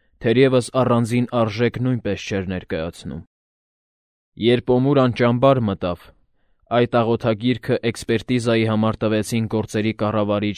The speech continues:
Կատասեին, որը մինչև պատերազմը Կալկաթայում ծառայում էր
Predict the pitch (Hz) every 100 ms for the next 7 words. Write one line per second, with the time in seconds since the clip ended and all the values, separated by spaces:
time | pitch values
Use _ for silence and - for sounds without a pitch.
0 | - - 104 104 101 110 110 98 80 _
1 | _ _ _ _ - 127 127 120 120 110
2 | 123 - 113 113 117 117 113 113 101 113
3 | 104 120 113 117 110 107 110 107 107 110
4 | 110 104